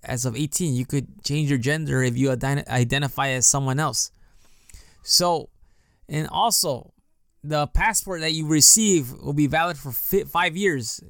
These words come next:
'cause before it was shorter than that. But now, with new changes coming, this is what's gonna happen. So is this a good idea or a bad idea? Please shoot me an email at go ninja dad at gmail dot com. I'm curious to know. But I, you know, this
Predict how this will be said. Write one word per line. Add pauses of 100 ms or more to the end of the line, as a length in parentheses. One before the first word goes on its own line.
'cause
before
it
was
shorter
than
that.
But
now, (640)
with
new
changes
coming, (100)
this
is
what's
gonna
happen. (800)
So
is
this
a
good
idea
or
a
bad
idea?
Please
shoot
me
an
email
at
go
ninja
dad
at
gmail
dot
com.
I'm
curious
to
know. (840)
But (760)
I, (380)
you
know,
this